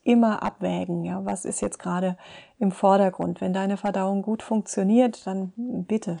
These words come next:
ja, dann, dann esst natürlich abends mit deiner Familie weiter, wenn das für keinen von euch ein Problem ist.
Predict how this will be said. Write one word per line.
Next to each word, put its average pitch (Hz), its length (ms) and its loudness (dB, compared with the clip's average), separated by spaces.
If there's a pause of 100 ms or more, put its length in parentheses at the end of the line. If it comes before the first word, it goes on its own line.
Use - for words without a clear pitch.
ja, 165 160 -4
dann, 190 280 -2
dann 185 160 -4
esst - 260 -4
natürlich 226 540 4
abends 180 320 -4
mit 180 160 -4
deiner 180 200 -2
Familie 190 520 2
weiter, - 320 -6
wenn 180 120 -4
das 180 140 -4
für 180 140 -10
keinen 180 340 -4
von 190 160 -8
euch - 220 -8
ein 180 60 -12
Problem 185 420 -6
ist. - 260 -12